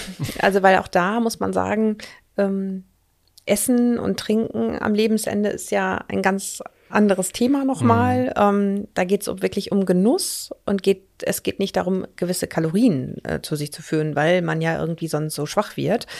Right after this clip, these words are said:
Speaker 2: Mhm.
Speaker 1: Ähm, es geht wirklich einfach nur darum, um, um den guten Geschmack und, ähm, ja,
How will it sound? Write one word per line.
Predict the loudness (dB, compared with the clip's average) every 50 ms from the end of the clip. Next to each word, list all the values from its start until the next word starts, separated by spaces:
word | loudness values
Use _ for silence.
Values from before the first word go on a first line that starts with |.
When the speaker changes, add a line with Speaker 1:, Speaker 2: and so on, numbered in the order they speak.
| -10 -8 -6
Speaker 2:
Mhm. | -4 -4 0 4
Speaker 1:
Ähm, | 4 4 6 4 2 2 0 -2 -6 _ _ _ _ _ _ _ -12
es | -8 -2 2
geht | 2 4
wirklich | 4 4 2 2 2 2
einfach | 2 2 2 2
nur | 4 4
darum, | 4 4 4 2 2 2
um, | 2 0 -2 -2 -2
um | -2 0 0
den | 2 0 0
guten | 0 -2 -2 0 -2
Geschmack | -2 -2 0 0 0 0 -2 -4 -14 -6 -2
und, | -2 -2 -2 -2 -6 -8 -14 -18 -20 -18 -20 -20 -16 _ -6
ähm, | -4 -4 -4 -4 -4 -6 -8 -10 -12 _ -20 -20 -20 -20 -20 -20 -20 -20 _ _ -20 -20 -20 _ _ _ _ _ _ _ -10
ja, | -6 -4 -2 0 0 -2 -4 -4